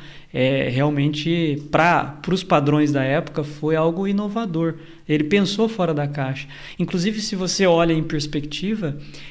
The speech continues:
ele fala pro general em algum momento o seguinte, "Olha, eu preciso de cem, é, acho que é cem mil libras." Sei lá, hoje seria talvez, sei lá, um bilhão, é, enfim. Ele pede uma quantidade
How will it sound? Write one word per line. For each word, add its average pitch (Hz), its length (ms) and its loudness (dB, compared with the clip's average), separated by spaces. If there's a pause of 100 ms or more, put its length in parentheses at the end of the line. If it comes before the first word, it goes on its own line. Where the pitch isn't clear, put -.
(120)
ele 160 260 2
fala 175 360 4
pro 170 200 2
general 151 480 2
em 151 40 2
algum 147 200 0
momento 165 420 0
o - 40 -10
seguinte, 170 400 -2
"Olha, 151 160 2
eu 147 40 0
preciso 170 420 -2
de 165 340 0
cem, 185 720 0
é, 143 180 0
acho - 120 -4
que - 80 -6
é 143 40 -4
cem 185 200 -2
mil 196 180 4
libras." 143 400 2
Sei 208 120 -10
lá, 165 140 -2
hoje 185 260 2
seria 190 380 0
talvez, 151 400 0
sei 147 100 4
lá, 127 320 2
um 147 120 2
bilhão, 139 540 2
é, 139 80 2
enfim. 147 340 0
Ele 147 120 0
pede 170 400 2
uma 226 220 0
quantidade 175 760 2